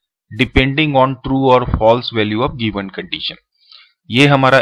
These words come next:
if का तरीका हो गया। यहाँ पे otherwise है, जब आप एल्गोरिदम लिखते हैं, सूडो कोड नहीं,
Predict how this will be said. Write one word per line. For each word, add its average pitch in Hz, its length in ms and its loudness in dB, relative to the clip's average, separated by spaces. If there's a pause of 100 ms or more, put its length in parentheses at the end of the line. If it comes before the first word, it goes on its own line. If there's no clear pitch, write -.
(140)
if 127 200 -2
का 139 80 4
तरीका 120 360 0
हो 123 120 4
गया। 131 140 -2
यहाँ 113 240 -2
पे 127 260 0
otherwise 127 440 0
है, 135 80 -4
जब 127 200 -2
आप - 260 -4
एल्गोरिदम 127 540 0
लिखते 104 300 -6
हैं, 90 300 -8
सूडो 127 320 -4
कोड 127 240 -4
नहीं, 98 240 -6